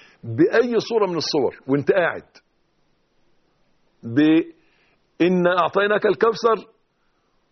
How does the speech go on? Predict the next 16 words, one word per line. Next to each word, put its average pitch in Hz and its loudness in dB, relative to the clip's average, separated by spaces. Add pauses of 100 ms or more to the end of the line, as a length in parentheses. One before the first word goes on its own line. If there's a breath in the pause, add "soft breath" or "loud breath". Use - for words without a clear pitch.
(160)
وإذا 160 2
جاء 202 0
نصر 160 -2
الله 143 2
والفتح، - -4 (1200)
بس 117 -4 (180)
صلي 160 -2
الحداشر 135 -6
ركعة، - -12
ثبتهم 123 -4
قبل 107 -6
ما 95 -8
تنام. 85 -16 (1600)
بإذن 117 -4
الله 107 0
تعالى 131 -4